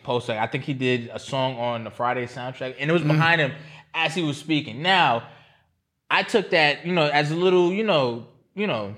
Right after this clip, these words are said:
Speaker 1: sign, because Ice Cube has been on the forefront.
Speaker 2: Absolutely.
Speaker 1: On one, one of them on the forefront, rather,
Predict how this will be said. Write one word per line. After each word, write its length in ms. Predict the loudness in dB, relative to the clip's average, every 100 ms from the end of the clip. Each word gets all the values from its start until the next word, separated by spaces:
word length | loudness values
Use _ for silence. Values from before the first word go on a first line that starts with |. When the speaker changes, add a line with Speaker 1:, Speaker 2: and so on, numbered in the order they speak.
| -16
Speaker 1:
sign, 340 | -4 2 2 2
because 440 | 0 0 0 -2 -6
Ice 260 | 0 0 0
Cube 280 | -4 -2 -2
has 300 | 0 0 0
been 300 | 0 2 0
on 220 | -2 -2
the 60 | -2
forefront. 760 | -4 0 0 2 0 2 0 -4 -16 -16 -10
Speaker 2:
Absolutely. 460 | -8 -6 -6 -4
Speaker 1:
On 160 | 0 4
one, 260 | 4 4 2
one 160 | 4
of 80 | 4
them 160 | 2 0
on 120 | -2
the 40 |
forefront, 560 | -2 -2 -2 -4 -8 -4
rather, 460 | -2 -2 -4 -8